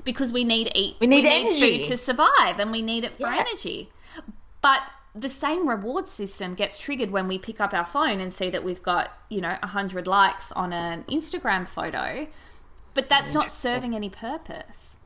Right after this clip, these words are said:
Speaker 2: Nah,
Speaker 1: So,
Speaker 2: it's
Speaker 1: yeah,
Speaker 2: so
Speaker 1: it's
Speaker 2: interesting.
Speaker 1: fascinating, and I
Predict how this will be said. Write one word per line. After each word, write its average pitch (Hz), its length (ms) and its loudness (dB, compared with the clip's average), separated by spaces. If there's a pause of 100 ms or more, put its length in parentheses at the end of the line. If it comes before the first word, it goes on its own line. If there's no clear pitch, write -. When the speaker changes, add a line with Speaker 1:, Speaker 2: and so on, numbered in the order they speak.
Speaker 2:
Nah, 147 260 2
Speaker 1:
So, 220 160 4
Speaker 2:
it's 208 180 2
Speaker 1:
yeah, 196 160 4
Speaker 2:
so 147 220 6
Speaker 1:
it's 147 220 6
Speaker 2:
interesting. 131 580 -8
Speaker 1:
fascinating, 170 760 -4
and 175 80 -12
I 175 40 -12